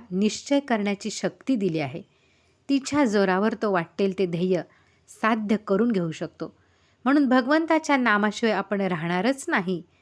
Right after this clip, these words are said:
असा निश्चय केला, तर वाटेल त्या वयामध्ये भगवंताची कृपा संपादन करता येईल. हे साधले तर नामानेच साधेल. एकदा नामाची चटक लागली की मनुष्य नाम सोडणार नाही. नामात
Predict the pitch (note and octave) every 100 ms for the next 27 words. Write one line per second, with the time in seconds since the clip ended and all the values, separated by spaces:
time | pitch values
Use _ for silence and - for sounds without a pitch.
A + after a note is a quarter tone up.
0 | _ - F3+ - F#3+ F#3 F#3+ - D4+ D#4
1 | D#4 F3 D#3 D3+ _ _ _ _ _ -
2 | F3+ E3+ D#3 _ G#3+ A#3 A#3 A#3+ G#3 F3+
3 | F3 E3+ E3 E3 _ _ _ - F3+ G#3
4 | C#4+ C#4+ C4+ C4 G#3 G3+ F#3+ F3+ F#3 E3
5 | D#3 E3+ G#3+ A#3+ E3+ D3 D#3+ D#3 D3+ G3
6 | _ _ _ _ _ - F3 - E3 D#3+
7 | F3 G#3+ B3+ - _ _ _ - B3+ B3+
8 | A3+ F#3+ F#3 G3 G3 C4 C#4 - F3+ C#3+
9 | C#3+ D#3 - _ _ _ B3+ C#4+ F#4 E4+
10 | C4+ A#3+ C#4+ D#4+ F#4+ F#4 C#4 A#3+ - F#3+
11 | F3+ E3+ F#3 F#3+ F3+ F3 E3+ - F3 E3
12 | E3 - F#3 F3 E3 A3 C#4 A#3+ C#3+ D3+
13 | - _ _ _ _ - D#3+ E3 E3 G3+